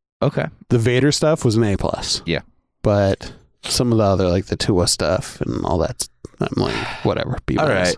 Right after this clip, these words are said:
Speaker 1: all right, that's fair. Um, so my new scale, my, my A, my
Speaker 2: Mm-hmm.
Speaker 1: top is Luke on Dagobah looking back at Yoda's hut as the light fades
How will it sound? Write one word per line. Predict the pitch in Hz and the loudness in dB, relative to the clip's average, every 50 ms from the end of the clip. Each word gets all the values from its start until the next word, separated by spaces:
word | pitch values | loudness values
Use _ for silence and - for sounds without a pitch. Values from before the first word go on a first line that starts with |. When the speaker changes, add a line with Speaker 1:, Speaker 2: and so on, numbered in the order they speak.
| - - | -4 -4
Speaker 1:
all | 120 120 | -2 0
right, | 95 85 85 - | 0 0 0 0
that's | - 117 - - | -2 -4 -4 -2
fair. | - 82 80 82 98 - _ _ - | -2 -2 -2 -2 -4 -6 _ _ -4
Um, | 110 117 117 113 113 113 113 - - - - - - - - - - - _ - | -2 0 0 0 0 -2 -2 -6 -8 -12 -20 -20 -20 -20 -20 -20 -20 -14 _ -8
so | 120 - - 131 117 110 | -4 -2 0 0 0 0
my | 117 123 131 | 0 -2 -2
new | 139 143 143 143 | 0 0 0 0
scale, | 147 - - 123 104 98 95 98 107 117 - - | 0 0 -2 0 0 2 2 2 0 -2 -2 -4
my, | - 107 107 110 110 107 107 104 104 - - _ _ _ _ _ | -2 0 0 2 2 0 0 0 -2 -4 -6 _ _ _ _ _
my | - 110 107 98 87 - - | -2 -2 0 0 -2 -2 -2
A, | - 113 107 101 90 85 95 113 - | 0 0 2 2 2 2 0 0 0
my | 120 107 95 95 | 2 4 4 4
Speaker 2:
Mm-hmm. | 95 | 4
Speaker 1:
top | 98 107 110 104 107 - - - | 4 4 2 2 0 -2 -2 0
is | - 92 90 90 - - - | 0 2 2 2 0 -4 -2
Luke | - 95 98 101 117 127 143 - - - - - - - - - | -2 0 2 2 2 2 0 -2 -6 -14 -14 -16 -16 -18 -8 -4
on | - 104 107 101 95 85 | -2 -2 -2 -2 -2 0
Dagobah | 95 87 87 87 87 95 82 85 85 85 87 - - - - - _ _ | 0 2 2 2 0 0 2 2 2 2 2 0 -4 -16 -20 -20 _ _
looking | - 101 107 104 - 117 110 101 92 | -2 -2 0 0 0 0 0 0 0
back | 92 90 90 92 92 - - - - - _ _ - - _ _ _ _ - | 2 2 0 0 -2 -6 -12 -20 -20 -20 _ _ -18 -18 _ _ _ _ -4
at | 110 87 - | -4 -2 -2
Yoda's | - 85 90 90 90 92 - - | 0 0 2 2 2 0 -2 -2
hut | - 90 85 78 - - _ _ _ _ _ _ _ _ _ _ _ _ _ _ _ _ _ _ _ - | -2 0 0 0 0 -2 _ _ _ _ _ _ _ _ _ _ _ _ _ _ _ _ _ _ _ -2
as | 92 87 82 80 78 78 - | 0 2 2 0 0 -2 -2
the | - 76 76 | -4 -4 -2
light | 78 76 73 73 - - | -2 -2 -2 -2 -4 -4
fades | - - 76 71 69 - - - | -4 -2 -2 0 0 -2 -4 -6